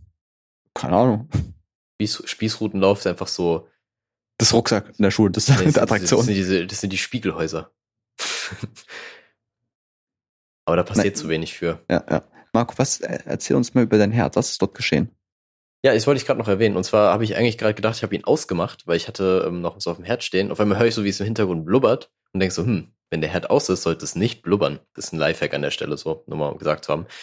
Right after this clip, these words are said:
Speaker 2: Ähm, ja, und dann habe ich grad gesehen, ich habe ihn nicht ausgemacht. Und jetzt
Speaker 1: Ja.
Speaker 2: habe ich ihn ausgemacht. Und bin jetzt brandschutzsicher. <laughs> Oder so.
Speaker 1: Marco, die Story war so interessant, dass du, glaub ich, darüber so einen Fünf-Folgen-Podcast machen kannst.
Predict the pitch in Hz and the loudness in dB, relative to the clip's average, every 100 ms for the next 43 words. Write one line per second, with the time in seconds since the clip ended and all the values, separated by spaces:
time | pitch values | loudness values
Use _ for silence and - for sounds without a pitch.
0 | - - - _ 76 78 78 98 117 104 | -18 -20 -20 _ -6 -4 -8 -4 -2 0
1 | 80 92 - 110 113 123 143 156 208 - | 0 -2 -2 -4 -4 -2 -2 0 -2 -2
2 | 92 - 73 - - _ _ _ _ 80 | -6 -6 -12 -12 -20 _ _ _ _ -4
3 | 82 85 87 78 - 90 - 65 65 - | -2 -4 -2 -2 0 -2 -4 -6 -6 -6
4 | 71 - _ _ _ _ - 76 80 80 | -8 -10 _ _ _ _ -8 -4 -2 0
5 | - - - _ _ _ _ _ _ _ | -2 -4 -12 _ _ _ _ _ _ _
6 | _ _ 95 92 92 - - 92 - - | _ _ 0 0 -2 -4 -4 -6 -6 -6
7 | - 95 - - - _ _ - - - | -4 -2 -2 -2 -6 _ _ 0 0 -2
8 | - - _ _ - 143 151 110 90 87 | -10 -20 _ _ 0 4 4 2 2 2
9 | 80 - _ - - - _ - 101 120 | 2 -2 _ -20 -20 -20 _ 0 2 4
10 | 110 - 117 117 98 95 - 135 151 - | 2 4 2 4 2 2 4 4 4 0
11 | _ - 113 - 113 120 120 101 - - | _ 2 2 2 0 0 -2 -4 -4 0
12 | 95 - 98 98 92 87 - 110 104 110 | 0 0 0 0 0 -2 0 2 4 2
13 | 98 - - - 90 - - 76 - 85 | 2 0 -2 0 -2 -2 -6 -6 -4 -4
14 | - - | -6 -12